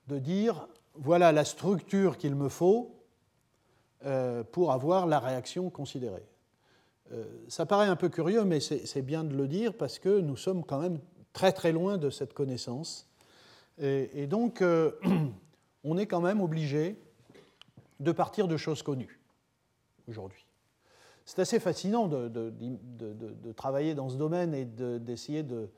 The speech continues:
de, de s'approcher de cette connaissance, euh, à savoir comment, euh, traduire, euh, une séquence d'acides aminés en structure et en,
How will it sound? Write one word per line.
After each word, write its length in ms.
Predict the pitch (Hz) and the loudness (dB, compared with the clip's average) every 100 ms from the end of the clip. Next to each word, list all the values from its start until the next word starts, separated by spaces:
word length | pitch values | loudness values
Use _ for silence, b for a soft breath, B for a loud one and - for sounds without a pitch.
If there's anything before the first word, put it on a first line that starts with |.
| b b b _ | b b b _
de, 520 | 120 117 113 110 110 110 | -18 -14 -12 -12 -12 -14
de 120 | 117 | -12
s'approcher 580 | - 151 - 156 - 226 | -4 -4 -2 -4 0 -2
de 60 | - | -4
cette 200 | 147 - | -8 -4
connaissance, 760 | 151 147 - 127 104 - - b b b b 139 | -4 -2 -4 -6 -8 -14 -18 b b b b -12
euh, 280 | 120 117 120 | -12 -10 -12
à 40 | |
savoir 500 | - 123 156 147 - | -10 -4 -2 -4 -6
comment, 480 | 147 143 151 143 117 | -6 -4 -4 -4 -6
euh, 40 | |
traduire, 560 | - 131 127 151 151 123 | -6 -8 -6 -4 -4 -4
euh, 420 | 117 110 107 101 | -4 -4 -6 -6
une 160 | 123 120 | -10 -10
séquence 560 | - 123 139 139 131 | -8 -8 -8 -8 -8
d'acides 300 | 123 113 131 | -10 -10 -8
aminés 380 | 120 120 123 139 | -6 -6 -6 -6
en 120 | 120 | -8
structure 560 | 117 - 117 - 139 123 | -10 -10 -10 -8 -8 -6
et 100 | 113 | -6
en, 260 | 101 98 | -8 -12